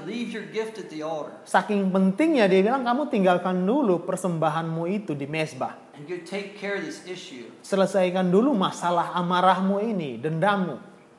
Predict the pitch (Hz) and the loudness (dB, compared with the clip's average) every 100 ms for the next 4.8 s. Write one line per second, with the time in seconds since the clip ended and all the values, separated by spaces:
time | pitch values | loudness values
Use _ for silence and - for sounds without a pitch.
0 | _ - _ _ _ _ 185 202 208 202 | _ -20 _ _ _ _ -12 -8 -6 -6
1 | 247 208 - 196 208 202 156 147 - 147 | -6 -8 -8 -2 -2 -2 -8 -12 -12 -10
2 | 151 - - - - - 220 208 226 226 | -8 -10 -14 -20 -20 2 6 6 4 2
3 | 214 208 247 247 190 160 160 175 175 165 | 0 2 2 4 2 0 -2 -2 -4 -6
4 | 156 - 175 180 208 160 131 135 | -8 -6 -4 2 2 2 -4 -10